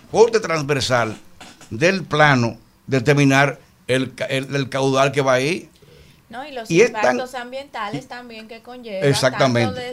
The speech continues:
Speaker 2: desde donde se extrae el flujo como al lu-, al destino final
Speaker 1: Claro.
Speaker 2: también. O sea, hay una serie de parámetros que
Speaker 1: Sí.
Speaker 2: debieron tomarse en
Speaker 1: Entonces, el
Speaker 2: cuenta.
Speaker 1: canal es tan grande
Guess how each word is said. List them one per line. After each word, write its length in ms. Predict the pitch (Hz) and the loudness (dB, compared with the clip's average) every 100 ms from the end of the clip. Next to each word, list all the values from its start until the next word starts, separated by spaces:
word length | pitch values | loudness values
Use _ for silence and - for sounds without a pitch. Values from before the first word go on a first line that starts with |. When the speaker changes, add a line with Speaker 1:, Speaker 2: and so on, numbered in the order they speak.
| - | -12
Speaker 2:
desde 140 | 226 | -16
donde 300 | 226 226 220 | -14 -16 -16
se 160 | 220 220 | -16 -18
extrae 960 | 208 - 208 208 226 254 254 247 226 - | -18 -14 -12 -10 -10 -12 -12 -14 -16 -20
el 220 | - 226 226 | -20 -20 -20
flujo 580 | 240 233 220 226 220 | -18 -16 -14 -14 -16
como 400 | 214 190 196 196 196 | -14 -14 -12 -12 -10
al 380 | 190 180 180 185 | -10 -12 -16 -18
lu-, 260 | 180 180 - | -18 -18 -16
al 160 | 185 185 | -16 -16
destino 400 | 175 190 202 208 | -18 -18 -18 -18
final 360 | 175 165 214 | -18 -16 -8
Speaker 1:
Claro. 280 | 226 - 180 | -2 -2 -2
Speaker 2:
también. 240 | 92 254 | -6 -14
O 60 | 214 | -14
sea, 140 | 202 | -12
hay 100 | 180 185 | -12 -12
una 200 | 202 208 | -16 -18
serie 260 | 220 226 | -18 -18
de 300 | 226 226 214 _ - - | -18 -18 -20 _ -20 -18
parámetros 640 | 202 202 208 240 247 208 | -14 -12 -14 -16 -20 -16
que 60 | 202 | -12
Speaker 1:
Sí. 60 | 190 | -12
Speaker 2:
debieron 360 | 180 185 190 | -12 -12 -14
tomarse 220 | 190 180 | -12 -6
en 60 | 151 | -4
Speaker 1:
Entonces, 220 | 190 196 | -2 -4
el 60 | 196 | -4
Speaker 2:
cuenta. 140 | - | 0
Speaker 1:
canal 180 | 165 208 | 0 2
es 80 | 262 | 2
tan 160 | 247 180 | 2 2
grande 420 | 131 110 87 | 4 2 -2